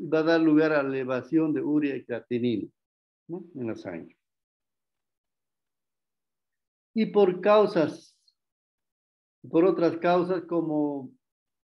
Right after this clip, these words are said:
vasodilatación, bueno,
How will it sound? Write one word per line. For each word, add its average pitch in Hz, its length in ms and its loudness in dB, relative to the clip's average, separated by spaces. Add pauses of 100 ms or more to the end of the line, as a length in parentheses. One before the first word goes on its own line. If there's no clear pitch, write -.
(840)
vasodilatación, 143 1500 2 (920)
bueno, - 260 -14